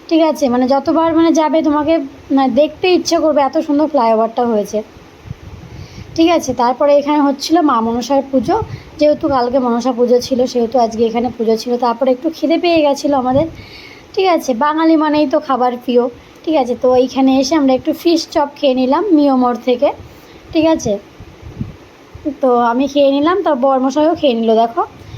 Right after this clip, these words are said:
আর ওর ফিশ চপটা খুবই ভালো লাগে, তো এসে ও ফিশ চপই খেতে চায়। তারপরে, উম, কিছু কাজ টাজ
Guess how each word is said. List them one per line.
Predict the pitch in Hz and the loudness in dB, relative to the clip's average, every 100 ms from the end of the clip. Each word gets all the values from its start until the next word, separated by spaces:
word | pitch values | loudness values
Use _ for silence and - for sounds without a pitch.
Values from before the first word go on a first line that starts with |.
| - - | -10 -2
আর | 247 | 0
ওর | 262 269 | 0 2
ফিশ | 320 - | 2 2
চপটা | 339 - 349 | -2 0 -2
খুবই | 311 311 285 | 2 2 4
ভালো | 262 240 | 2 2
লাগে, | 254 269 | 2 2
তো | 269 262 | 4 2
এসে | 277 311 294 294 | 2 2 4 2
ও | 302 | 0
ফিশ | 302 247 - | 0 0 0
চপই | 277 330 | 0 0
খেতে | 285 233 208 | 0 0 0
চায়। | 254 - - - - - - - | 0 -2 -4 -4 -4 -4 -4 -2
তারপরে, | 277 269 320 381 392 - 349 | -2 0 0 0 -2 -2 2
উম, | 330 320 | 2 2
কিছু | 320 320 339 | 0 0 0
কাজ | 285 285 330 | -2 -2 0
টাজ | 320 | -2